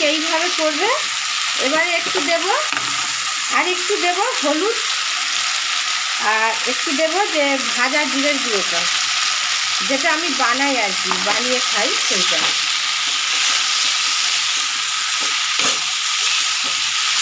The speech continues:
ঠিক এইভাবে করবে বন্ধুরা, তোমরা যে কোনো চুনো মাছ দিয়ে, ছোটো মাছ দিয়ে করতে পারো, কোনো ব্যাপার না। আর ঠিক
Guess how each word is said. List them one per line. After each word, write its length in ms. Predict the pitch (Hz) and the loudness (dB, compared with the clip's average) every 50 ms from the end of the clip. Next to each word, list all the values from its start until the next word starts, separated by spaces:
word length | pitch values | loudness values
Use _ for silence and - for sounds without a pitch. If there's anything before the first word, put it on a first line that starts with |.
| - - - - - - | 2 2 0 0 0 2
ঠিক 160 | - 403 392 - 330 294 | 2 2 2 2 2 2
এইভাবে 340 | 302 311 311 359 330 320 359 359 - - | 2 2 0 0 0 0 0 -2 0 0
করবে 280 | 311 302 294 262 233 214 214 233 | 0 0 0 0 -2 -2 -2 0
বন্ধুরা, 360 | 262 277 277 277 247 196 170 - - - - - - - | 0 0 0 2 0 0 -2 -2 -2 -2 -2 -2 0 2
তোমরা 200 | 277 320 381 349 294 269 | 2 4 4 2 2 2
যে 100 | 330 339 - - | 0 0 0 0
কোনো 160 | 381 381 415 440 453 - | 0 2 2 2 2 0
চুনো 220 | - 381 359 370 370 381 | 0 0 0 0 0 2
মাছ 140 | 381 381 392 359 359 381 | 2 2 2 2 0 0
দিয়ে, 200 | 392 392 392 392 392 381 - | 0 0 0 0 0 0 -2
ছোটো 200 | 320 - 339 339 339 | -2 -2 -2 0 0
মাছ 140 | 349 349 359 320 330 | 0 0 0 -2 -2
দিয়ে 160 | 359 359 370 359 - | -2 -2 -2 0 0
করতে 220 | 320 269 - 339 320 330 | 0 0 0 0 2 2
পারো, 180 | 330 330 349 359 - - | 2 2 2 2 0 0
কোনো 160 | 294 294 311 320 | 0 0 2 2
ব্যাপার 260 | 320 311 - - 320 320 320 339 | 2 2 2 0 0 0 2 0
না। 80 | 349 480 539 - - - - - - - - - - - - - - - | 0 0 0 -2 -2 -2 -2 -2 -2 -2 -2 -2 0 0 0 0 0 0
আর 80 | - - - - | -2 -2 -2 0
ঠিক 200 | 277 339 381 | 0 0 0